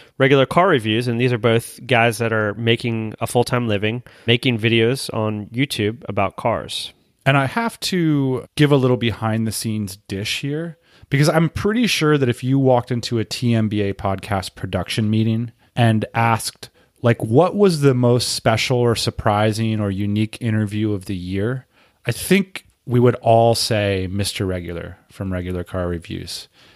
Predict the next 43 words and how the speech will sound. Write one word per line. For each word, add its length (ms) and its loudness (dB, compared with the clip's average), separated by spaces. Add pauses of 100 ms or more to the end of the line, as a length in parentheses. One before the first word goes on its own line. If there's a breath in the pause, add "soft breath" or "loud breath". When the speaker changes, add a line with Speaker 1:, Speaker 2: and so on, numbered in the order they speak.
(120 soft breath)
Speaker 2:
There 140 2
was 100 4
something 380 2
special 540 -4
about 440 -6
that, 340 -2
and 140 0
I'm 400 -2
bringing 360 2
it 120 4
up 180 0
because 460 0 (420 loud breath)
my 180 4
guess 360 2
is 180 0
many 400 2
regular 420 2
listeners 360 0
of 20 -6
the 80 -4
show 260 0
may 240 -2
have 140 -4
skipped 420 -8
that 180 -6
episode 600 -10
because 800 -6 (140)
it's 220 0
so 220 4
different 560 -2
from 140 -2
the 80 0
rest, 420 -2
but 80 4
I 80 4
think 260 0
that 200 -4
there 80 4
was 100 2
some 220 2
magic 440 0
in 140 -4
there 380 -6